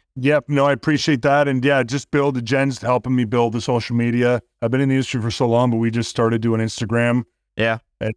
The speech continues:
Speaker 2: realized that that's a key component to doing these shows and just getting, you know, just, you know, allowing people to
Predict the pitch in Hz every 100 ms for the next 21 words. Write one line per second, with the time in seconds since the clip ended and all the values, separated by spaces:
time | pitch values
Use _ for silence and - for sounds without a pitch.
0 | - 120 120 120 120 127 104 117 117 -
1 | 113 - 127 120 113 123 120 120 - 117
2 | 110 113 110 110 101 120 120 117 110 131
3 | 117 113 101 101 107 - 113 110 107 107
4 | 101 104 104 107 107 101 - 120 110 113
5 | 117 120 107 - 117 117 - 117 110 110